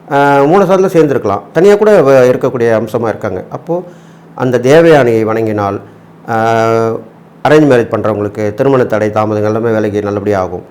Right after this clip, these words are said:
வள்ளியை வணங்கினால் லவ் மேரேஜ் சக்ஸஸ் ஆகும். ஏன்னா வள்ளி வந்து காதல் புரிந்து தான் முருகப்பெருமானை மணம் முடித்தார்கள். இது எல்லோருக்கும் தெரிந்த விஷயம்தான். அதனால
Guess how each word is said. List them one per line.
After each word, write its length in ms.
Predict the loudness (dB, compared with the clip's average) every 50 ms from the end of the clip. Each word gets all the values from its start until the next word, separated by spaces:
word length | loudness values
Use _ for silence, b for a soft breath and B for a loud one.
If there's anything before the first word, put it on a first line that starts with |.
| -20 -20 -20 -20 -20 -20 -20 -20 -20 -10 -4
வள்ளியை 460 | -2 0 0 2 4 4 4 6 4
வணங்கினால் 640 | 2 2 0 -2 -2 -2 -2 -2 -2 -2 -4 -6 -8 -14 -20 -20 -18 -6
லவ் 260 | -2 0 2 2 2
மேரேஜ் 240 | 2 0 0 -2 -4
சக்ஸஸ் 260 | -6 -10 -8 -10 -10
ஆகும். 200 | -8 -10 -10 -12 -12 -10
ஏன்னா 120 | -6 -4
வள்ளி 240 | -2 -2 -2 0 0
வந்து 380 | 0 0 0 0 -2 -2 -4 -6 -16 -20 -20 -20 -8
காதல் 360 | -2 0 0 0 0 -2 -4
புரிந்து 300 | -10 -12 -10 -8 -6 -4
தான் 200 | -2 -2 -4 -4 -8 -16 -20 -16 -10
முருகப்பெருமானை 680 | -6 -4 -4 -4 -4 -6 -6 -4 -4 -6 -6 -6 -8 -10 -16 -20 -12
மணம் 280 | -8 -8 -6 -6 -8 -10
முடித்தார்கள். 380 | -10 -10 -10 -10 -10 -10 -14 -14 -10
இது 140 | -8 -6
எல்லோருக்கும் 340 | -4 -4 -4 -6 -6 -8 -8
தெரிந்த 240 | -8 -8 -8 -6 -8
விஷயம்தான். 440 | -8 -10 -10 -12 -12 -10 -12 -14 -16 B B B B B B B B B
அதனால 680 | -4 -2 0 2 2 2 2 2 0 0 -2 -4 -6